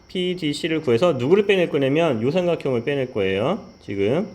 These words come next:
어, 요 삼각형 이만큼, 어, 이만큼을 빼내면 색칠한 부분의 넓이 되겠죠, 그쵸?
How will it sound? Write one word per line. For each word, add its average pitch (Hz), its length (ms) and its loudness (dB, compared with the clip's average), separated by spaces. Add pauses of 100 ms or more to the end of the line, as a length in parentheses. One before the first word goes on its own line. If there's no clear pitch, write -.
(460)
어, 110 200 -6
요 113 60 0
삼각형 120 480 -2
이만큼, 139 720 -2 (380)
어, 101 320 -10
이만큼을 151 800 -2
빼내면 180 500 2
색칠한 208 380 -4
부분의 143 220 -2
넓이 110 260 -2
되겠죠, 98 300 -4
그쵸? 170 280 -2